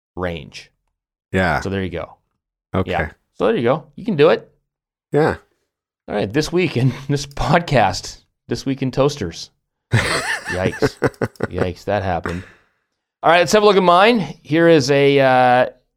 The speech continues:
Speaker 1: uh, well, everybody, ever-, it's a lot of people posting pictures of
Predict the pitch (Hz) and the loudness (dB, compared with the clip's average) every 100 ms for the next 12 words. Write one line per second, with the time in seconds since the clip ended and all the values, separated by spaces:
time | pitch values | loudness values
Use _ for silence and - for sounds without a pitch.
0 | _ _ - 123 117 131 175 208 233 180 | _ _ 0 2 4 6 6 6 4 2
1 | 135 139 156 156 110 - 110 92 117 123 | 2 0 0 0 -4 -8 -8 -2 0 0
2 | 110 - - 104 98 101 85 - 120 - | 0 -2 0 0 0 -6 -6 -6 -6 -4
3 | 95 87 85 | -8 -8 -10